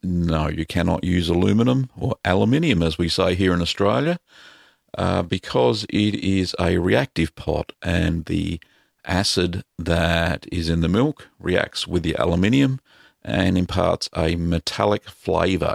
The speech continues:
into the milk. It doesn't taste very nice. Um, same goes for, say, cast iron is another reactive type of pot that you can't use.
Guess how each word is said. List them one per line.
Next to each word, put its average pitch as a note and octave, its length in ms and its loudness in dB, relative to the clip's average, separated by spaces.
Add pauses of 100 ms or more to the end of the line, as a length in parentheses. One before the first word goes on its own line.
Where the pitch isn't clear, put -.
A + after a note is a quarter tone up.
into F2 280 -4
the D#2+ 100 -2
milk. D#2+ 360 0
It - 40 -18
doesn't A#2+ 300 -4
taste G2+ 320 -2
very D#2+ 180 -2
nice. D2+ 400 -4 (720)
Um, D#2+ 300 -4
same F2 320 -2
goes E2 340 0
for, E2 460 -2
say, E2 400 -4 (400)
cast E2+ 480 -4
iron F2 520 0 (440)
is E2 160 -4
another F2+ 320 0
reactive E2 540 -2
type F2+ 280 -4
of - 140 -6
pot - 260 -4
that - 160 -6
you - 60 -16
can't E2+ 300 -2
use. F2 480 0